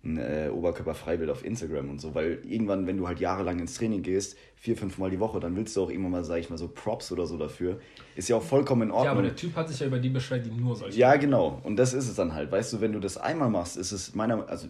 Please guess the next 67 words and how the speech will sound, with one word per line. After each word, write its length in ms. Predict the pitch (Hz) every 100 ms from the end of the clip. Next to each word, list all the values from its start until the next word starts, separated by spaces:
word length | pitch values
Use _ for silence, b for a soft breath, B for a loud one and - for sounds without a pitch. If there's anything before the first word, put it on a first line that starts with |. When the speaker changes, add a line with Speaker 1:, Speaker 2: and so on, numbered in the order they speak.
| - 57
Speaker 1:
es 120 | 78
ist 160 | -
sowieso 640 | 123 120 117 139 151 113 - 123
vollkommen 420 | - 107 107 95
in 80 | 87
Ordnung, 440 | 76 90 90 87 -
solange 240 | 92 98
du 40 | 95
mit 160 | 98
den 120 | 95 95
Konsequenzen 800 | 104 92 - 123 127 82 65 b b b b - -
umgehen 340 | 95 78 76
kannst, 200 | 69 65
sag 120 | 64 65
ich 100 | 64
mal. 100 | 65
Aber 140 | 76
weißt 220 | - 220
du, 40 | 98
du 40 |
kannst 220 | 98 104 95
halt 100 | 87
nicht 120 | -
sagen, 400 | 92 92 110 - b b -
ich 140 | -
poste 380 | - 131 127 113
jetzt 220 | 104 -
nur, 380 | 123 151 156 151 B B
vor 100 | -
allem 100 | 135
die 100 | 127
Posen, 520 | 123 - 180 220 135 101
das 140 | 98
kann 120 | 123
man 100 | 127
jetzt 100 | 117
halt 100 | 117
im 80 | 110
Podcast 400 | 123 127 120 110
nicht 200 | 113 -
zeigen, 380 | 123 127 127 131 B B B
aber 220 | 107 120
wenn 140 | 131 143
ich 180 | 131 127
halt 220 | 135 -
auf 280 | 127 123 -
Krampf, 480 | - 135 185 214 -
so 180 | 139 135
wie 120 | 147
bei 160 | 127 120
Man 220 | 117 127
in 140 | 139 110
Black 300 | 110 107 -
eins, 400 | 139 180 196 -
diese 180 | 123 113
komischen 380 | 127 127 131
Speaker 2:
Diese 100 | 139 185
Speaker 1:
Arme, 200 | 240 165
Speaker 2:
Viecher, 280 | 139 - 170
ja. 160 | 185 -
Speaker 1:
ja, 260 | 135 131
die 80 | 156
so 140 | 151
<laughs> 300 | 175 123 180
geisteskrankes 760 | 170 208 - 254 - 170 185 175
Speaker 2:
Kaffee 80 | 135
Speaker 1:
Hohlkreuz. 380 | 185 254 147